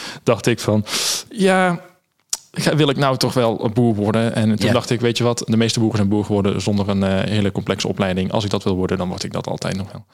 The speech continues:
Speaker 2: Mhm.
Speaker 1: Ehm, goed, eh, lang verhaal kort. Ben maar een hele bakkerijopleiding gaan doen, een hele andere opleiding. Maar ik wilde toch weer terug naar gezond voedsel. Dus uiteindelijk toch weer een agrarische opleiding gedaan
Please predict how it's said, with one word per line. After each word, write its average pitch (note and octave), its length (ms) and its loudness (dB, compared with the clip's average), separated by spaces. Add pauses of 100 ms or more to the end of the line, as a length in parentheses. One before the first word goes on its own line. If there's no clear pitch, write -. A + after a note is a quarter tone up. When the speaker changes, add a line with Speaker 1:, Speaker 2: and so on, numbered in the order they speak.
(120)
Speaker 2:
Mhm. C3 220 -2 (140)
Speaker 1:
Ehm, F#2 580 -2 (180)
goed, - 360 -4 (100)
eh, F#2 240 -2
lang G2 180 0
verhaal F#2 200 0
kort. - 340 0 (720)
Ben G2+ 120 -2
maar F2+ 100 -2
een G2 60 4
hele G2 160 2
bakkerijopleiding G2+ 680 -2
gaan F#2 100 -4
doen, F#2+ 120 -4
een G2 60 -2
hele G#2+ 180 0
andere G2 240 0
opleiding. F#2+ 320 -2
Maar G2+ 100 0
ik A2 60 -4
wilde G#2 140 0
toch A#2 140 -2
weer G2+ 100 -2
terug - 180 -6
naar F#2+ 100 0
gezond F#2 240 -2
voedsel. A2+ 360 -2
Dus G2 140 -2
uiteindelijk F#2+ 380 -2
toch G2 160 -4
weer G2 100 -2
een F#2+ 60 -4
agrarische G2 400 -2
opleiding F#2 360 -2
gedaan F#2 220 -2